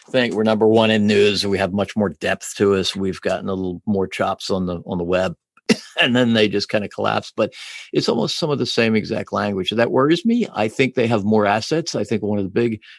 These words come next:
asset television has is that there's, you know, they're on a pipe in the house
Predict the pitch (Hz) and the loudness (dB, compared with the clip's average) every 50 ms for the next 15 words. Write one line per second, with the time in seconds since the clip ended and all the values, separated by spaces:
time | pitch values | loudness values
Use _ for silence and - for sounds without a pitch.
0 | _ - 107 110 107 - - 110 107 - - 120 113 107 98 98 101 98 104 101 | _ 0 0 0 2 4 2 2 2 2 2 2 2 2 2 2 -2 0 0 -4
1 | 92 95 110 107 110 113 110 104 101 - - 113 104 104 - - - 107 95 - | -2 -2 -2 -2 0 -2 -2 -4 -6 -4 -2 -2 -2 -2 -2 0 0 0 0 0
2 | - 113 110 107 104 - - _ 123 - - - - - - 113 110 104 104 - | -2 -2 -2 -2 -4 -8 -12 _ -14 -10 -8 -10 -6 -2 0 0 2 0 -2 -4
3 | - 104 113 113 - - 117 117 117 110 110 - - 131 117 110 - - _ _ | -2 0 0 2 2 2 2 2 2 2 0 0 -2 0 0 0 -4 -8 _ _
4 | - - - _ _ _ - 113 110 110 107 104 104 110 92 - - - - - | -20 -20 -20 _ _ _ 2 4 4 4 4 2 0 -2 -4 -4 -6 -6 -8 -8